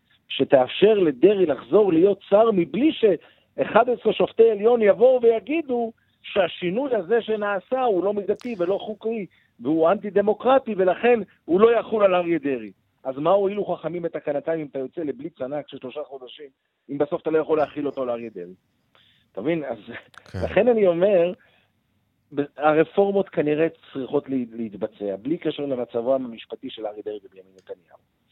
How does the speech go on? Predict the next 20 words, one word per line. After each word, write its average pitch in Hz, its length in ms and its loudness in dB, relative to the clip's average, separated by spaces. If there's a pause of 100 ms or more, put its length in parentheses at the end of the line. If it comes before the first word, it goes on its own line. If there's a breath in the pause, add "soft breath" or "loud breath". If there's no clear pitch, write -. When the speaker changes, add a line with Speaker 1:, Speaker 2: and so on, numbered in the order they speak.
(440)
Speaker 1:
המערכת 165 360 2
המשפטית 180 480 2
יכלה 156 380 0
להתנהל 143 560 0
בצורה 135 360 -2
יותר 135 240 -2
חכמה, 127 460 -4 (720)
ובפחות 147 560 2
ייקוב 151 280 2
את 139 120 -2
הדין 117 260 -2
את 107 140 -6
ההר, 95 220 -2
כי - 140 -2
ייקוב 175 320 2
הדין 175 240 2
את 160 120 -2
ההר 151 140 2
Speaker 2:
כן. 156 80 2
Speaker 1:
יהיה 147 160 2